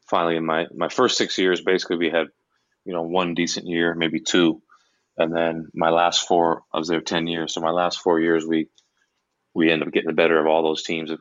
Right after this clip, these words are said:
the possible exception of Carleton, but we did get them a couple times, which is,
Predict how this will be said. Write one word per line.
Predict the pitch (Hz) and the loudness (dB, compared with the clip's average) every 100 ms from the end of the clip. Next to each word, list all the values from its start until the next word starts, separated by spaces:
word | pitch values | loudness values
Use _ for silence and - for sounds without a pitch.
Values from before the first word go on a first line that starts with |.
| 78 | -10
the | 85 | -6
possible | - 85 - | -2 -2 -2
exception | 82 - 80 85 | -4 -2 -4 -6
of | 76 | -8
Carleton, | - 95 90 82 | -2 0 0 -4
but | 80 73 | -6 -6
we | 78 | -2
did | 87 | -2
get | 78 | -2
them | 82 | -6
a | 82 | -6
couple | 92 - | -6 -6
times, | - 80 80 78 | -4 -4 -4 -10
which | 78 | -12
is, | 78 - - | -12 -12 -20